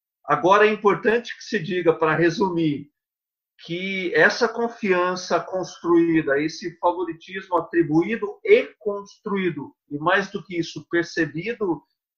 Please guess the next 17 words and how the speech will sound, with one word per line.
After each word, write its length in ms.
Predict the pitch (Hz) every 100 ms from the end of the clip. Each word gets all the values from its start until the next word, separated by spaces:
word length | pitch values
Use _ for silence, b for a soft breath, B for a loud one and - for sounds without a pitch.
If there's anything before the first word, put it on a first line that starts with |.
| _ _ _ 143
e, 1040 | 151 151 147 143 143 139 127 120 110 104 _ _ _ _ _ -
ah, 500 | 131 131 123 123 - - _ _ _ _ _ _ _ _ _ 147
recebido 800 | 214 - 208 151 185 247 208 170
por 200 | 180 151
nós, 480 | 147 170 226 - - b b b _ _
nós 420 | 123 147 190 151
não 260 | 165 214 262
construímos 1000 | 240 240 - - 208 208 214 202 190 -
só 200 | 190 180
durante 720 | 165 165 165 190 156 190 165
os 140 | 156 -
campeonatos, 600 | 170 151 151 165 - -
durante 280 | 160 151 165
as 100 | 147
vitórias, 500 | 156 147 131 120 -
nós 240 | 160 160
construímos 1300 | - 196 170 - - 160 160 196 226 226 233 - -